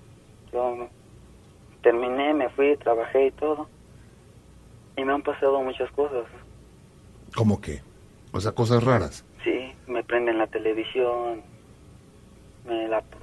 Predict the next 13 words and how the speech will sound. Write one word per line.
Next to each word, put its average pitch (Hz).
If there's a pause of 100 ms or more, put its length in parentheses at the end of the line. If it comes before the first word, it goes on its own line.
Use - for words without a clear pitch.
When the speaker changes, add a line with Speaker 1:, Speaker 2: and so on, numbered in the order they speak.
(100)
Speaker 1:
si -
la 117
estoy 147
viendo, 156
me 117
la 113
apagan, 127
me 127
apagan 117
la 113
luz. 127 (500)
Hace 127
poco, 120